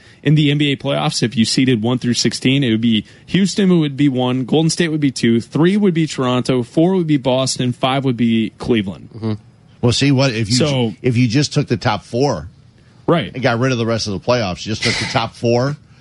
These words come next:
Speaker 2: then Cleveland would be out.
Speaker 1: Well,
Speaker 2: And there'd
Speaker 1: right.
Speaker 2: be, and they'd have to have tried and,
Speaker 1: So,
Speaker 2: and
Speaker 1: I
Speaker 2: made
Speaker 1: mean,
Speaker 2: their changes earlier in the season.
Speaker 1: I,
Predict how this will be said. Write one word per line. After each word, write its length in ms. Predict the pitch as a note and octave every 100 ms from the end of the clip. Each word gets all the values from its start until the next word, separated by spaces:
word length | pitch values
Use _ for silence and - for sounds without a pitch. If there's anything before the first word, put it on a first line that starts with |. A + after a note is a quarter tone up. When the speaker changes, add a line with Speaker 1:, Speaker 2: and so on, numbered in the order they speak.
| - -
Speaker 2:
then 340 | A#2+ C#3+ B2+
Cleveland 360 | - D#3+ C3 B2+
would 120 | A2+
be 140 | F2 A2+
out. 340 | C#3+ G2 - - _
Speaker 1:
Well, 120 | F#3
Speaker 2:
And 80 | C3
there'd 160 | C3+ C#3
Speaker 1:
right. 220 | C#3 A#2+
Speaker 2:
be, 60 | C#3
and 280 | C#3+ C3
they'd 280 | C3 D3 C#3+
have 240 | C#3+ D#3+ -
to 80 | G2+
have 120 | F2
tried 420 | - G2+ F2 D2 C#2 - -
and, 140 | G2+
Speaker 1:
So, 160 | D#3 B3+
Speaker 2:
and 80 | A#3
Speaker 1:
I 40 |
Speaker 2:
made 120 | A#2 A3+
Speaker 1:
mean, 60 |
Speaker 2:
their 120 | A#2+ G#2+
changes 420 | B2 A2 A2 F#2+
earlier 300 | G#2+ G2+ F#2
in 80 | F2
the 60 |
season. 320 | - F#2 D#2 E2
Speaker 1:
I, 140 | F#3+